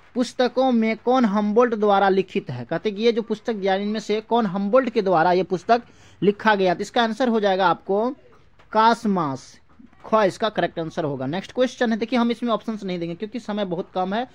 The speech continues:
और आपको तैयारी बहुत ज़्यादा करनी है। नेक्स्ट क्वेश्चन है कि निम्न में कौन मानव भूगोल से संबंधित नहीं है? इसका जो करेक्ट आंसर होगा वो हो जाएगा आपको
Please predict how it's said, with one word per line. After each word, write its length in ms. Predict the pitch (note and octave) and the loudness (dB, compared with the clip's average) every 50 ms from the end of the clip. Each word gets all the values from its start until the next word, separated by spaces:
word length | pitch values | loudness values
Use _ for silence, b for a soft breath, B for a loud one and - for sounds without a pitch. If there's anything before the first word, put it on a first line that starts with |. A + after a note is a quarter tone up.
| b b b b | b b b b
और 80 | F3 F#3+ | -4 -4
आपको 200 | F#3+ F#3 - A3 | -4 -4 -4 -8
तैयारी 320 | G#3+ F3+ E3+ E3 E3+ F#3+ | -4 -4 -2 -2 -2 -2
बहुत 220 | F3+ D#3+ E3 G3+ F#3+ | -2 -2 -2 -2 -2
ज़्यादा 240 | D#3+ D3+ C#3 D3+ | -2 -2 -2 -4
करनी 360 | D3 - C#3+ C3 C3 C3 B2+ B2 | -6 -6 -8 -8 -6 -6 -6 -6
है। 160 | A#2 A2+ G#2 - - _ _ _ _ _ _ _ _ _ _ - - - b b b b b b b b b | -8 -10 -14 -18 -20 _ _ _ _ _ _ _ _ _ _ -20 -20 -20 b b b b b b b b b
नेक्स्ट 240 | E3 G#3+ A#3+ - - | -2 -2 -2 -2 -2
क्वेश्चन 380 | - C4+ B3+ A#3+ - C4+ C4 B3+ | 0 0 0 0 0 0 2 4
है 140 | B3 B3+ | 4 4
कि 200 | B3 - C#4 C#4 | 2 0 0 2
निम्न 520 | C4 A#3 G#3+ A3 A#3+ C4 C#4+ C#4+ C#4+ C#4+ C4 | 2 4 4 4 4 2 2 0 0 0 2
में 400 | B3 A#3+ B3 B3+ A#3 A3+ B3 - b b b b b _ - | 2 2 2 2 2 0 -2 -4 b b b b b _ -2
कौन 220 | A#3 B3+ C4+ C4 | 0 2 2 2
मानव 360 | A#3+ A3 A3 A3+ A#3 A#3 B3+ B3+ | 2 2 2 2 2 2 2 2
भूगोल 360 | G3 G3 A3 G3+ A#3 A3+ A3 | 2 0 2 4 4 2 2
से 140 | A3 - A3+ | 2 -2 -4
संबंधित 460 | - A3+ G#3 G#3+ G#3 G3+ A3+ A3 G#3+ | -2 -2 -2 -2 -2 -2 -2 -2 -2
नहीं 320 | G3+ G3+ F#3 F#3+ G3+ F#3+ | -2 -2 0 0 0 0
है? 240 | E3+ D3 C3 A#2+ A#2+ - - | -2 -2 -4 -6 -8 -8 -10
इसका 280 | G3 F3+ - - A3 | -8 -6 -2 0 0
जो 80 | G#3+ A3 | 0 2
करेक्ट 260 | - G#3 F#3+ E3+ - | 0 0 -2 -2 -4
आंसर 240 | F#3+ F#3+ F#3+ A#3 A3 | -6 -4 -2 2 4
होगा 340 | G#3+ G3+ G3 G#3+ A#3 B3+ - b b b b b b | 4 4 4 4 2 0 0 b b b b b b
वो 140 | E3+ F#3 A3+ | 0 2 4
हो 140 | A3 G3+ G#3+ | 4 4 4
जाएगा 280 | F#3+ G3+ G3 G3 G3 F#3+ | 4 4 4 4 2 2
आपको 320 | F#3 - - - A3+ A#3+ | 0 -2 -2 -2 -2 -2